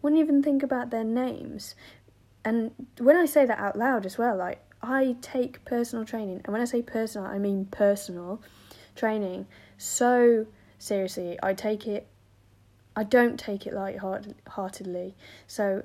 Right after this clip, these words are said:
even me saying that out loud makes me feel like a dick. Um, but that is the truth. I was going from client to client, looking at plans and seeing words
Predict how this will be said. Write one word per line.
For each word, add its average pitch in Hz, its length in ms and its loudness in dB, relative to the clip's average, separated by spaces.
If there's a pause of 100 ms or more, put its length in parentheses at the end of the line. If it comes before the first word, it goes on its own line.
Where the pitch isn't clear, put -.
even 254 520 0
me 214 180 -2
saying 196 320 -2
that 185 100 -6
out 185 200 -6
loud 180 280 -6
makes 175 280 -12
me 175 60 -10
feel 175 280 -10
like 175 180 -14
a 175 60 -12
dick. 170 460 -10 (400)
Um, 190 340 -4
but 247 140 2
that 302 200 6
is 269 140 -4
the 302 100 -4
truth. 285 320 -2
I 247 140 0
was 247 220 2
going 262 580 0
from 240 240 -4
client 302 320 0
to - 60 -16
client, 196 480 -6 (500)
looking 277 380 6
at - 100 -6
plans 190 580 -6
and 202 180 -4
seeing 220 380 -2
words 180 440 -2